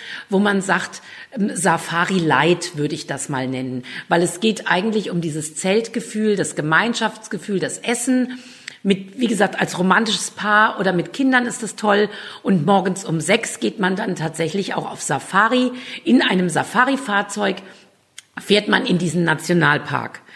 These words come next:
<clears throat> Und jetzt müssen wir realistisch sein, wir sind in Sri Lanka. Wir sehen also Jungle-Chicken, also Hühnchen. Wir sehen auch Deer, also im Grunde genommen Rehe,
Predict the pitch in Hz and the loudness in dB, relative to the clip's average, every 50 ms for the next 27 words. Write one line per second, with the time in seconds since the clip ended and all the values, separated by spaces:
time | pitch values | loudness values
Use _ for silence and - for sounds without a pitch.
0 | - - - - - - - 233 262 269 254 - 277 349 311 262 - - 190 156 | -20 -18 -18 -16 -16 -4 4 6 6 6 6 6 6 8 8 6 4 2 0 0
1 | 202 202 202 196 220 165 190 185 160 - 156 151 143 156 220 233 - - 262 - | 0 0 2 0 0 0 2 0 2 4 4 4 4 4 4 2 2 -2 -4 -4
2 | - - 196 180 180 175 156 185 180 175 - 160 156 151 - 165 147 143 123 131 | -2 -2 0 0 0 0 0 -2 -4 -4 -4 -6 -6 -6 -4 -4 -2 0 0 -2
3 | 135 - 139 123 - - - - - - - 160 170 175 147 160 170 170 180 175 | -2 -4 -4 -6 -8 -8 -12 -20 -20 -16 -2 2 2 2 4 4 2 2 2 2
4 | - 147 147 147 143 131 127 123 - - - _ _ 165 139 165 156 196 220 233 | -2 -2 -2 -2 -4 -6 -6 -6 -10 -14 -20 _ _ -2 2 2 2 4 4 4
5 | 233 226 - - - 233 214 220 - 220 214 214 214 214 208 - - - _ _ | 4 4 4 2 4 2 0 0 0 -2 -2 0 -2 -2 -4 -8 -12 -20 _ _
6 | _ - 151 - 131 120 - - - - 165 165 156 156 - 254 269 285 320 320 | _ -8 -6 -6 -6 -10 -10 -12 -6 -4 0 0 0 0 2 2 2 2 0 -2
7 | - - - - - _ _ _ - - - - - - 180 175 185 151 160 175 | -8 -16 -20 -20 -20 _ _ _ -20 -20 -20 -20 -14 -2 4 4 4 6 6 2
8 | 165 175 - 127 127 127 - - 190 208 233 254 254 247 254 254 247 - - - | 0 0 -2 -8 -10 -10 -4 0 2 4 4 4 4 4 2 -2 -6 -12 -18 -20
9 | - - 160 160 156 170 - 160 151 - - 151 139 135 - 147 131 131 127 127 | -10 -4 -4 -4 -2 -4 -6 -6 -8 -6 -6 -6 -6 -4 -4 -4 -4 -4 -4 -6
10 | 120 123 - - - - - 135 160 185 196 202 214 214 208 196 | -6 -8 -10 -18 -18 -12 -4 0 2 2 2 2 0 -2 -4 -6